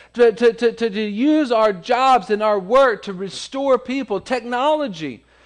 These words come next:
You're giving us new toys to work with in order to give us life and make life better and make our work better.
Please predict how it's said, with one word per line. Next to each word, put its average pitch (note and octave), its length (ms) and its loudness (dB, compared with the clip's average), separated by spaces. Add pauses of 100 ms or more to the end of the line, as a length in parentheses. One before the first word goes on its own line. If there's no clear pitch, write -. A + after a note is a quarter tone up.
(120)
You're B3+ 100 -8
giving B3 200 -8
us A3 140 -10
new B3+ 120 -10
toys C4 400 -10
to C4+ 80 -16
work - 240 -12
with - 260 -6
in A#3+ 80 -8
order C4 220 -6
to G#3+ 120 -6 (220)
give C4 180 -4
us G3+ 140 -8
life C#3+ 460 -8
and F3 160 -14
make A3+ 200 -8
life G#3 280 -6
better G#3+ 220 -2
and F3+ 100 -6
make A#3 160 -2
our B3+ 120 2
work C#4+ 360 4
better. A#3 420 0